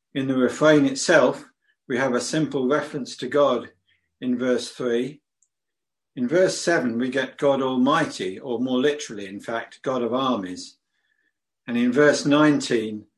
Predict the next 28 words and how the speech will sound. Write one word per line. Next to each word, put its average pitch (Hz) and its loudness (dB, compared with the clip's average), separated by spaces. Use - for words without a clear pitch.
the 117 -12
covenant 131 -2
name 123 -2
Lord, 120 0
Yahweh, 123 -4
is 101 -12
added, 98 -4
asking 131 0
God 127 2
to 131 0
intervene 123 2
on 107 -6
the 110 -4
basis 120 -2
of 101 -10
his 113 -8
covenant. 104 -4
But 143 -8
notice 151 0
the 127 -8
full 170 2
title 120 0
is 123 0
also 131 -2
used 127 -2
in 120 -2
verse 123 0
four, 120 0